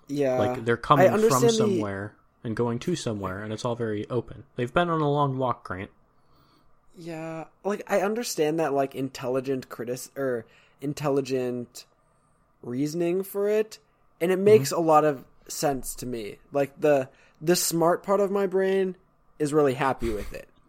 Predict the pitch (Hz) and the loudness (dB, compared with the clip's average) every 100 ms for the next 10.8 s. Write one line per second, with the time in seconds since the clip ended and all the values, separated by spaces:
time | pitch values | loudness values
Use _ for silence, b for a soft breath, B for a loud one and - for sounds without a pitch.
0 | _ 151 156 165 156 - 131 117 - 113 | _ 0 4 4 4 2 0 -2 -6 -8
1 | 85 71 - b b b - 165 165 - | -10 -14 -20 b b b 0 0 0 2
2 | 165 160 165 143 139 147 139 139 139 123 | 4 4 4 4 2 2 -2 -4 -2 -2
3 | - - 156 160 165 160 165 147 - 139 | -4 0 4 6 6 6 4 2 0 0
4 | 143 160 151 131 117 117 117 107 - - | 2 2 0 -2 -6 -6 -6 -10 -16 -4
5 | - - - - - - - - 127 123 | 2 2 2 -10 -12 -20 -12 0 4 4
6 | 123 127 131 175 117 104 123 110 - 110 | 2 0 4 4 2 0 -2 -2 0 0
7 | 117 113 123 135 - 123 113 117 - 104 | 0 0 4 2 2 2 4 2 0 -4
8 | - 104 98 - B B - 139 139 135 | -2 -2 -2 -6 B B 2 6 6 8
9 | 147 143 123 - - 156 135 110 113 135 | 8 8 6 0 4 6 6 6 6 6
10 | 139 139 127 123 160 180 127 | 4 2 -2 4 8 8 6